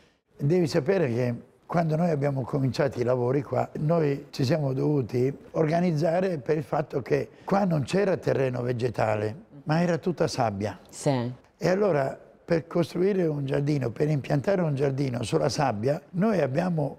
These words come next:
Speaker 1: trasportato del terreno vegetale, ma era sempre limitato. Quindi siamo andati verso la direzione di poter utilizzare delle piante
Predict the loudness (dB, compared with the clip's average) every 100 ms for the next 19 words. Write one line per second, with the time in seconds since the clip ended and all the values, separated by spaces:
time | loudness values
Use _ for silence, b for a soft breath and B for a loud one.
0 | -10 -2 -2 0 0 2 0 0 0 0
1 | 0 0 0 2 0 0 0 0 0 0
2 | 0 -2 -2 -4 -6 0 2 2 0 -2
3 | 0 0 0 0 0 0 -2 -6 0 2
4 | 2 0 0 0 2 0 0 -2 -4 -2
5 | 0 0 0 0 0 0 0 -2 0 0
6 | 0 -2 -2 -2 0 0 0 -2 0 0
7 | 0 0 0 0 -2 0 0 0 0 0
8 | 0 -4